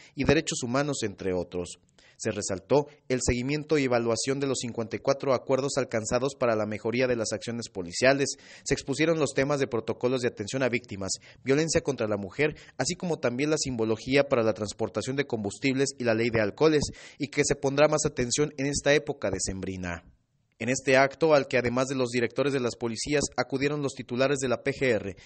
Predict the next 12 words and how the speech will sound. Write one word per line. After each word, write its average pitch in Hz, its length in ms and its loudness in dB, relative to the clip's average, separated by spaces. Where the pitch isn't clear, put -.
de 127 100 0
zonas 147 260 0
militares, 120 580 2
policía 131 340 0
investigadora 135 680 0
y 123 60 -4
de 123 100 0
la 120 80 0
Comisión 120 340 -2
Estatal 135 380 -4
de 123 80 -4
Seguridad, 101 500 0